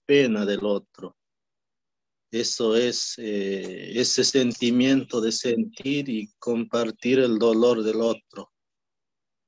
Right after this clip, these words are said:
Y arrimarse al otro y darle palabra de esperanza, ofrecerle su vida,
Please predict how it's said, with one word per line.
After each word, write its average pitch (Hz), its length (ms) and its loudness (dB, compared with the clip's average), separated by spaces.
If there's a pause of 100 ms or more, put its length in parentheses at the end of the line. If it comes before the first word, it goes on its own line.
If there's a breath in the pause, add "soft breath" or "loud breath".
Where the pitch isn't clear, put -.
(200)
Y 113 100 -6
arrimarse 117 840 2
al 113 120 0
otro 135 520 0
y 107 160 -4
darle 117 540 0 (880)
palabra 123 640 2
de 113 100 -4
esperanza, 131 1040 -4 (580)
ofrecerle 113 800 -2
su 110 240 -4
vida, 110 500 -4